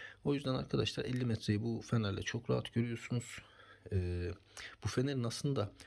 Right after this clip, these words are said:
e, biraz da amacı şu. "Ya ben aman bilmem kaç bin metreye gitmesin, aman, e, şu kadar aydınlatmasın, benim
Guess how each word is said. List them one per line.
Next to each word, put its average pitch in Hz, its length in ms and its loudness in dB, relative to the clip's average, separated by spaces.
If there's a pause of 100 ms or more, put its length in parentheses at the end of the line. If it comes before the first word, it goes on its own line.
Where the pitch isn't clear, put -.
(280)
e, 101 300 -2
biraz 135 240 0
da 113 100 0
amacı 107 300 4
şu. - 220 -4 (440)
"Ya 101 180 0
ben 113 200 -2
aman 107 280 2 (320)
bilmem 101 260 6
kaç - 300 0
bin 110 60 8
metreye 101 380 2
gitmesin, - 460 -2 (240)
aman, 104 300 4 (240)
e, 87 420 2 (400)
şu - 160 -4
kadar 107 260 2
aydınlatmasın, 104 760 0
benim 131 180 -2